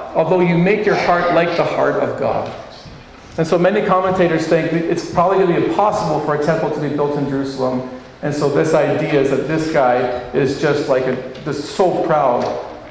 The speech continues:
and, but he'll have a voice in this world, and he'll make himself out to be God. And so it looks like he seats in the, sit-, the seat of God. Anyway, regardless,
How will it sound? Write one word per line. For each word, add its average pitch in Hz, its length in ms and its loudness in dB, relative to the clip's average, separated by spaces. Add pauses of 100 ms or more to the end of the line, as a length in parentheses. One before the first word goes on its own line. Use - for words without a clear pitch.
(100)
and, 143 360 -2
but 170 120 2
he'll 180 220 4
have 180 140 0
a 156 120 -2
voice 180 320 2
in 151 80 0
this 139 220 -2
world, 139 380 0
and - 80 -2
he'll 143 100 0
make 151 220 0
himself 139 420 0
out 135 240 0
to 131 60 -6
be 120 140 -2
God. 120 380 0
And 120 80 -2
so 120 220 -4
it 135 220 -2
looks 139 180 0
like 135 140 -6
he 131 80 -8
seats 139 400 -10
in 123 80 -4
the, 120 200 -8
sit-, - 440 -8
the 131 80 -4
seat 135 200 -4
of 127 160 0
God. - 320 -4 (1500)
Anyway, 170 380 2
regardless, 208 840 0